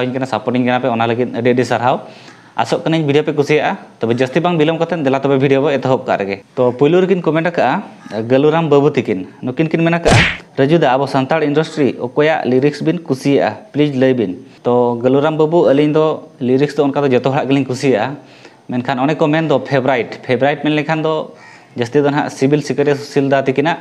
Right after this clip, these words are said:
ᱥᱟᱶᱛᱮ ᱢᱚᱱᱚ ᱢᱩᱨᱢᱩ, ᱟᱨᱦᱚᱸ ᱚᱱᱠᱟ ᱟᱹᱰᱤ ᱜᱟᱱ ᱢᱮᱱᱟᱜ ᱠᱚᱣᱟ, ᱩᱱᱠᱩ ᱠᱚᱣᱟᱜ ᱞᱤᱧ ᱠᱩᱥᱤᱭᱟᱜᱼᱟ, ᱦᱮᱸ ᱪᱮ? ᱛᱚ ᱴᱩᱰᱩ ᱚᱯᱷᱤᱥᱤᱭᱟᱞ ᱛᱤᱠᱤᱱ ᱠᱤᱱ ᱢᱮᱱ ᱟᱠᱟᱜᱼᱟ, "ᱨᱟᱡᱩ ᱫᱟ, ᱟᱢᱨᱮᱱ ᱴᱚᱯ ᱥᱤᱝᱜᱟᱨ ᱫᱚ ᱚᱠᱚᱭ ᱠᱟᱱᱟᱭ? ᱫᱟᱭᱟ ᱠᱟᱛᱮᱱ ᱞᱟᱹᱭ ᱵᱤᱱ।" ᱛᱚ ᱴᱚᱯ ᱥᱤᱝᱜᱟᱨ ᱫᱚ ᱤᱧ ᱫᱚ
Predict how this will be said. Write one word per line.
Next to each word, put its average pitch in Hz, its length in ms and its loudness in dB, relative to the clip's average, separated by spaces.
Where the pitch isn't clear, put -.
ᱥᱟᱶᱛᱮ 117 440 0
ᱢᱚᱱᱚ 123 260 2
ᱢᱩᱨᱢᱩ, 135 400 2
ᱟᱨᱦᱚᱸ 147 280 0
ᱚᱱᱠᱟ 147 160 0
ᱟᱹᱰᱤ 156 120 0
ᱜᱟᱱ 175 140 0
ᱢᱮᱱᱟᱜ 160 240 -2
ᱠᱚᱣᱟ, 160 140 0
ᱩᱱᱠᱩ 143 160 -2
ᱠᱚᱣᱟᱜ 143 180 2
ᱞᱤᱧ 147 120 -2
ᱠᱩᱥᱤᱭᱟᱜᱼᱟ, 135 440 0
ᱦᱮᱸ 117 120 -4
ᱪᱮ? 92 140 -12
ᱛᱚ 135 100 2
ᱴᱩᱰᱩ 147 220 2
ᱚᱯᱷᱤᱥᱤᱭᱟᱞ 170 380 0
ᱛᱤᱠᱤᱱ 165 200 -2
ᱠᱤᱱ 170 220 2
ᱢᱮᱱ 147 160 2
ᱟᱠᱟᱜᱼᱟ, 127 220 0
"ᱨᱟᱡᱩ 147 260 4
ᱫᱟ, 120 140 2
ᱟᱢᱨᱮᱱ 151 400 0
ᱴᱚᱯ 170 200 2
ᱥᱤᱝᱜᱟᱨ 160 340 0
ᱫᱚ - 80 2
ᱚᱠᱚᱭ 147 300 2
ᱠᱟᱱᱟᱭ? 110 360 -2
ᱫᱟᱭᱟ 127 260 0
ᱠᱟᱛᱮᱱ 156 340 0
ᱞᱟᱹᱭ 135 160 4
ᱵᱤᱱ।" 95 260 -4
ᱛᱚ 131 200 4
ᱴᱚᱯ 170 280 0
ᱥᱤᱝᱜᱟᱨ 170 320 0
ᱫᱚ 170 140 2
ᱤᱧ 160 140 0
ᱫᱚ 160 400 0